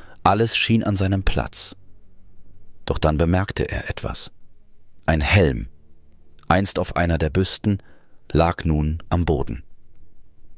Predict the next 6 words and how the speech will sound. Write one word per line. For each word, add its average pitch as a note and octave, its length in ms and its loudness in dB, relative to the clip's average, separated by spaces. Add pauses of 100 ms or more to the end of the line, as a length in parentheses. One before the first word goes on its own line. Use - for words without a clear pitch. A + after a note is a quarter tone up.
(340)
Er - 80 4
bewegte F#2 480 2
sich G#2 240 0
langsam G2+ 480 4
darauf F2+ 340 0
zu, A#2+ 520 4